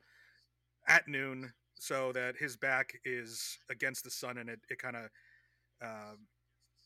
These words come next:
it silhouettes him out so that we don't have to have a whole lot of detail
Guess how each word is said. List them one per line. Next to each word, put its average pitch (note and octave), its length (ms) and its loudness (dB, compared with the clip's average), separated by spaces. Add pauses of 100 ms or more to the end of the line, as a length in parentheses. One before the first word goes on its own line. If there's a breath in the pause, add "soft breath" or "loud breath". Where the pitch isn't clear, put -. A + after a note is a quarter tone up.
(120)
it C#3+ 240 -8
silhouettes C#3+ 440 2
him C3+ 100 0
out D3 280 6
so C#3 160 -2
that C3 180 0
we C3 80 -2
don't C3+ 160 0
have C3+ 160 0
to - 160 -8
have B2+ 200 0
a - 40 -10
whole D#3 300 0
lot C3 180 2
of A#2+ 120 -8
detail A2+ 680 -6